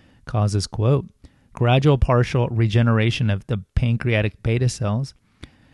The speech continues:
increases the lowered serum insulin concentrations, and decreases the elevated serum glucose,"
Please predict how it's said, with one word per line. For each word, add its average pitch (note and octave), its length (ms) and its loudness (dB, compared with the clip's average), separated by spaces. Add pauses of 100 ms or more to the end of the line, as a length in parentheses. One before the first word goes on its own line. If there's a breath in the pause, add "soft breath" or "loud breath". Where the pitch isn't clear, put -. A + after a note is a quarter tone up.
(560 soft breath)
increases E3 540 2
the C3 120 2
lowered C3+ 420 2
serum B2+ 380 0
insulin B2 460 0
concentrations, A2+ 840 -2
and G#2+ 100 0
decreases B2 500 -2
the A2+ 120 -2
elevated A2 480 -2
serum A2 360 -2
glucose," G#2+ 560 -6